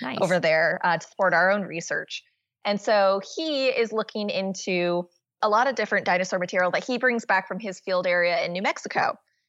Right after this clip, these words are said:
Speaker 2: So that's something that the Western Science Center is really getting ready to do. Um, for the longest time, we weren't able to do our own field expeditions, but that is changing now with the onboarding of, uh, Doctor McDonald. So he will be doing field work out in New Mexico this summer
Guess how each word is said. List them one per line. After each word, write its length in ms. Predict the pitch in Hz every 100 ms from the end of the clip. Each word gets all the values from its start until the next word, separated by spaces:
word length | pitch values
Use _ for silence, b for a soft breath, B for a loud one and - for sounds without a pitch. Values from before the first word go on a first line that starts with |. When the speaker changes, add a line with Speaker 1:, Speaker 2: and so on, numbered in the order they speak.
| _
Speaker 2:
So 380 | - - 202 196
that's 200 | 190 294
something 280 | - 302 285
that 120 | 262
the 60 | 254
Western 300 | 220 - 233
Science 380 | 220 208 196 -
Center 420 | 190 190 190 190
is 220 | 190 185
really 280 | 190 247 254
getting 280 | 240 220 214
ready 220 | 185 185
to 140 | 185 -
do. 400 | 190 170 165 160 -
Um, 380 | 170 156 151 b b b
for 80 | 247
the 60 | 226
longest 340 | 226 233 254
time, 240 | 226 208
we 80 | 202
weren't 260 | 202 220 -
able 200 | 208 208
to 100 | 196
do 180 | 202 196
our 100 | 185
own 160 | 175
field 260 | 185 285 294
expeditions, 680 | 277 - 254 240 - 226 220
but 100 | 185
that 120 | 175
is 120 | 180
changing 460 | - 220 220 240 214
now 260 | 208 202
with 100 | 196 196
the 80 |
onboarding 600 | 170 165 175 165 165 165 160
of, 120 | 160
uh, 200 | - 160
Doctor 240 | - 156 165
McDonald. 540 | 160 202 208 202 196 B B B B _
So 580 | - 240 202 190 190 185 _ _ _
he 380 | - 311 311 302
will 200 | 269 254
be 140 | 247
doing 300 | 233 214 214
field 280 | 220 220 202
work 200 | 202 196
out 140 | 175 -
in 40 |
New 120 | 185
Mexico 560 | 220 247 247 254 233 220
this 260 | 220 220
summer 420 | - 196 202 196